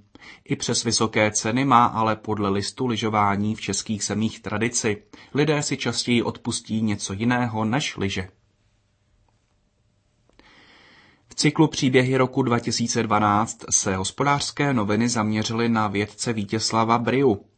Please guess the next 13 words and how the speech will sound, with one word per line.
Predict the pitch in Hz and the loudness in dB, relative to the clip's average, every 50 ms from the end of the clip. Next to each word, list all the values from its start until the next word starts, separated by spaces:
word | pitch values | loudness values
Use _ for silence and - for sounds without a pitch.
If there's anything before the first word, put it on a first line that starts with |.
| _ - - - - - - - - - | _ -20 -20 -18 -18 -20 -20 -20 -18 -2
Ten | - 143 165 170 | 0 2 2 2
přispěl | - - 156 - - - 151 147 156 151 | 0 -2 -4 -4 -2 0 2 2 2 2
k | - | 0
objasnění | 120 127 135 131 120 - - 131 127 135 139 143 135 | 0 2 2 2 2 2 0 0 2 2 2 2 0
vzniku | 123 117 120 120 120 135 139 | 0 2 0 0 0 0 0
takzvané | 110 120 113 113 113 117 120 123 123 123 123 - | 0 0 0 0 2 2 4 4 4 2 2 0
lymfocytální | 107 110 110 110 - 131 127 - - 127 123 131 123 127 127 123 123 127 127 123 120 | 0 0 -2 -2 -2 -4 -4 -2 -2 -2 0 0 2 4 4 4 2 2 2 4 4
leukémie. | 117 117 117 117 120 - 135 127 123 113 104 101 95 92 95 - _ _ _ _ _ _ _ _ _ | 4 2 2 0 -2 -2 -2 0 0 2 2 2 0 0 -2 -6 _ _ _ _ _ _ _ _ _
Už | - 120 110 - - | -6 -6 -4 -4 -2
roky | 98 98 98 - 110 104 | -2 -2 0 0 -4 -4
přitom | - - 110 101 - 107 104 98 | -2 -2 -4 -4 -2 -2 -4 -2
podrobně | 101 104 101 104 101 98 110 107 107 | -4 -4 -2 -2 -2 0 0 0 0
zkoumá, | - - - - 101 101 101 101 101 104 110 123 | 0 -2 -2 -2 -2 2 4 4 6 6 6 6